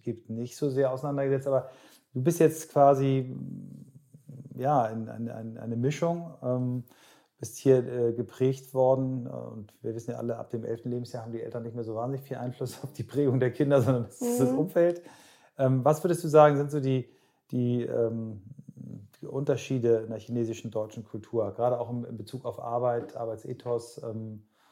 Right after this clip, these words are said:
Speaker 1: ähm,
Speaker 2: Also was mir da
Speaker 1: würde wahrscheinlich einen eigenen Podcast füllen, aber ich glaub,
Speaker 2: Ja,
Speaker 1: wir
Speaker 2: ja,
Speaker 1: wären
Speaker 2: wahrscheinlich.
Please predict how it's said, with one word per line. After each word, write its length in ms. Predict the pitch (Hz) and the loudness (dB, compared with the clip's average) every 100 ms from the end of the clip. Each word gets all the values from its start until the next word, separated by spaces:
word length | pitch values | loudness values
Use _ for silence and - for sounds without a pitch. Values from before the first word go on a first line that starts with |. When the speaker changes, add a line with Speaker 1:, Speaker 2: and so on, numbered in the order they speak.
| _ _ _ _ - | _ _ _ _ -12
Speaker 1:
ähm, 340 | 113 110 104 _ _ _ _ _ _ - | -10 -10 -12 _ _ _ _ _ _ -10
Speaker 2:
Also 240 | 240 226 220 | -4 -4 -4
was 160 | 226 | -4
mir 100 | 226 | -4
da 380 | 220 220 214 - 113 | -2 -4 -4 -6 -2
Speaker 1:
würde 180 | 127 | 2
wahrscheinlich 300 | 123 - 120 113 | 2 0 -6 -6
einen 80 | |
eigenen 300 | 113 123 120 | -8 -6 -6
Podcast 500 | - 131 - 113 - | -6 -8 -6 -8 -4
füllen, 220 | 151 151 127 | 2 2 4
aber 160 | 117 | 0
ich 60 | - | 2
glaub, 140 | 113 | 0
Speaker 2:
Ja, 380 | 160 262 269 - - _ | 4 2 2 -4 -10 _
Speaker 1:
wir 100 | 135 | 0
Speaker 2:
ja, 60 | 120 | 2
Speaker 1:
wären 240 | 120 113 | 2 -2
Speaker 2:
wahrscheinlich. 560 | 240 - 240 240 269 | -8 -12 -10 -8 -10